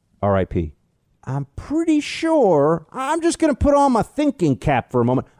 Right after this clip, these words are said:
I'm pretty sure he's talking about Daddy, former Vice President of the United States, the would-be next President of the United States, if you believe all the polls out there right now, and certainly what the Democrats desire.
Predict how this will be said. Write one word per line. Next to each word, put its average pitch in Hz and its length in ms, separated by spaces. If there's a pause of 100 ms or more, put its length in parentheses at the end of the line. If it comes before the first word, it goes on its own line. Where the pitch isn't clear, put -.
(120)
I'm 202 160
pretty 294 320
sure 143 640 (340)
he's - 180
talking 127 340
about 98 400 (340)
Daddy, 151 420 (1500)
former 110 320
Vice 92 240
President 92 440
of 87 100
the 92 60
United 92 240
States, 123 320
the 92 200
would-be 101 640 (500)
next 139 300
President 90 460
of 87 100
the 90 60
United 82 300
States, 90 360
if 87 100
you 82 80
believe 82 340
all 80 140
the 80 60
polls 104 300
out 98 180
there 101 120
right 101 220
now, 104 260
and 85 100
certainly 92 260
what 90 140
the 87 60
Democrats 87 500
desire. 87 580